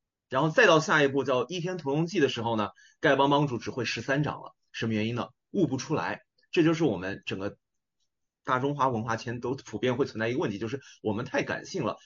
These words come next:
而感性就会导致我没有办法系统的、规范的、标准的和科学的去做一些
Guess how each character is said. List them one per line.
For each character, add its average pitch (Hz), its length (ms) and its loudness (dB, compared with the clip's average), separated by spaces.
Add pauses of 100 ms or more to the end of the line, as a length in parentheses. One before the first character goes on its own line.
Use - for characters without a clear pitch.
而 - 200 -2
感 104 240 2
性 208 160 0
就 175 80 -2
会 165 100 0
导 - 160 -2
致 143 100 -6
我 95 140 -2
没 104 140 -4
有 131 80 -2
办 104 120 -6
法 104 80 -4
系 160 280 -4
统 165 200 -12
的、 151 140 -6
规 165 320 0
范 143 220 -4
的、 87 80 -6
标 151 240 2
准 95 160 -6
的 76 80 -8
和 104 160 -6
科 208 260 -2
学 95 160 -4
的 85 80 -2
去 98 180 -10
做 95 240 -2
一 87 40 -8
些 95 240 -6